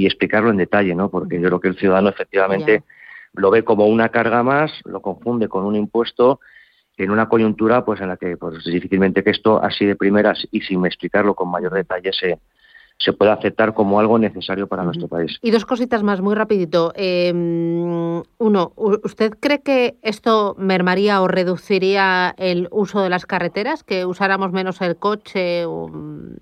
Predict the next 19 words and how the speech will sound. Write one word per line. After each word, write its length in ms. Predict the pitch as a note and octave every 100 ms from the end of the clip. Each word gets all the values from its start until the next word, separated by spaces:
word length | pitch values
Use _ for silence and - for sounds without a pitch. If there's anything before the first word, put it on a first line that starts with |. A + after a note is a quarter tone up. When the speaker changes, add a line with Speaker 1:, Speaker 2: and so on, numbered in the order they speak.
| - -
Speaker 2:
y, 300 | - F3+ E3+
y 80 | F#3
apostáramos 500 | E3 F3 F#3+ F#3+ F3
más, 140 | F#3
no 100 | F3
sé, 140 | E3+ F#3
por 140 | F3
el 100 | D#3
tren? 240 | G#3+ D4
O, 320 | A3+ F3+ F3 -
¿esto 420 | - - F#3+ -
va 80 | A#3
a 20 |
tener 160 | A#3+ A3
algún 240 | G#3 G3+
impacto 400 | F#3 G#3+ A3 D4+
en 100 | D4
la 80 | G3+
movilidad? 480 | F#3+ F3+ E3+ G3+